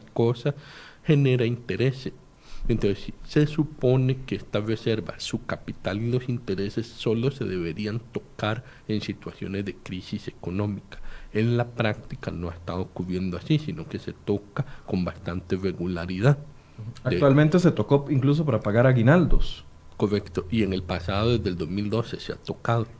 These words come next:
Speaker 1: O sea, se toca algunos años, otros no. Más bien hubo tres o cuatro años de oxígeno a partir del dos mil diecisiete, cuando se aprobó el uno punto sesenta y seis, no sé si lo recuerda,
Speaker 2: Ujú.
Speaker 1: el uno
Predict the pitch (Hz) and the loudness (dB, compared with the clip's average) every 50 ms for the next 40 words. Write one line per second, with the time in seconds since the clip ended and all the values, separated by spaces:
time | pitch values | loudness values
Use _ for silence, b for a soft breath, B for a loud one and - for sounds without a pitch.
0 | - - - 117 117 B B B B B - 113 - - 98 - - - 113 110 | -20 -6 -4 -4 -4 B B B B B -2 -2 -2 0 -4 -6 -2 0 0 0
1 | 101 110 107 110 113 113 - 120 110 120 131 123 110 98 - 98 95 - - - | 2 0 0 0 0 0 0 -2 -2 0 0 0 -2 -2 -4 -6 -8 -6 -6 -4
2 | 113 98 101 107 117 117 117 - 113 101 101 101 104 104 110 117 120 113 110 101 | -2 0 0 2 2 0 0 0 0 0 0 0 0 -2 -2 0 0 0 0 0
3 | 98 98 104 110 113 113 - - - 117 113 113 117 - 113 - - - 104 - | 0 0 0 0 -2 -2 -4 -4 -2 -2 0 0 -2 -4 -6 -4 -2 -2 -2 -2
4 | - - 113 110 107 107 110 107 98 90 87 87 82 76 - - - - - 120 | -2 -2 -2 0 0 0 0 0 -2 -4 -6 -6 -8 -8 -10 -10 -8 -4 0 0
5 | 117 120 117 - 135 135 139 139 139 B B B B - 98 - - - 90 87 | 0 0 0 0 0 0 0 0 -2 B B B B -8 -8 -6 -4 -6 -6 -4
6 | - - 95 95 98 101 107 104 98 92 98 98 101 104 110 113 107 - - 107 | -4 -4 -4 -2 0 0 0 0 -2 -2 0 -2 -2 -2 -2 -4 -4 -4 -6 -8
7 | - - - 101 98 - - - 117 - - 110 104 90 87 - - 90 - - | -8 -4 -4 -4 -4 -4 -4 -8 -6 -4 -4 -4 -4 -4 -6 -6 -6 -8 -8 -8
8 | - - 85 87 92 95 101 104 104 101 104 104 104 - - - 101 110 - - | -6 -6 -4 -2 -2 0 0 0 -2 -2 -2 -2 -4 -4 -4 -4 -4 -4 -4 -4
9 | 120 117 - - - - 92 90 87 - - 95 - - 123 113 101 90 80 78 | -4 -4 -4 -6 -6 -6 -6 -8 -8 -8 -8 -8 -6 -2 -2 0 0 -2 -4 -6
10 | 82 - 85 - - 90 90 92 92 - - 113 113 117 120 117 127 85 95 104 | -6 -8 -8 -6 -6 -6 -4 -4 -6 -4 -2 0 0 2 2 0 0 0 0 0
11 | 110 117 123 131 120 101 B | 0 2 2 0 0 -2 B